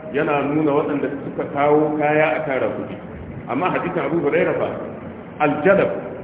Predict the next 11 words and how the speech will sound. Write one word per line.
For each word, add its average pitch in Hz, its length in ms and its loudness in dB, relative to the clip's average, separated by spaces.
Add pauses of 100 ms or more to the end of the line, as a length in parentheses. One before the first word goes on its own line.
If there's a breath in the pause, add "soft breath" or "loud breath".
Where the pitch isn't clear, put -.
(240)
Menene 175 320 4
aljalab? 143 480 0 (800)
A 107 80 -8
littafin 160 480 0
Muktarul 151 480 2
Kifa 123 560 0
na 139 160 -4
Imam 120 400 -2
Razi, 120 400 2 (960)
eh, 107 160 -4
Muktarul 123 480 -2